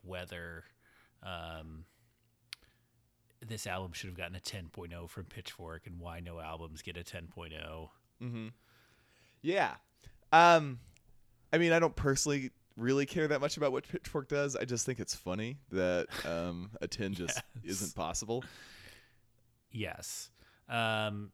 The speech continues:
Speaker 1: they haven't given one since Kanye's, uh,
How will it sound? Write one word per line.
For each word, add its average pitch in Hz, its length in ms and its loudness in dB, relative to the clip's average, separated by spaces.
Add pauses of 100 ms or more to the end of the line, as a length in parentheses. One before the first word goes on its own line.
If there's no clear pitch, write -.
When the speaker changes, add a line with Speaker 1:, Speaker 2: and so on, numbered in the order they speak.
Speaker 1:
they 117 160 2
haven't 127 220 0
given 110 240 -4
one 104 200 -4
since - 320 -8
Kanye's, 95 1000 -4 (180)
uh, 82 760 -6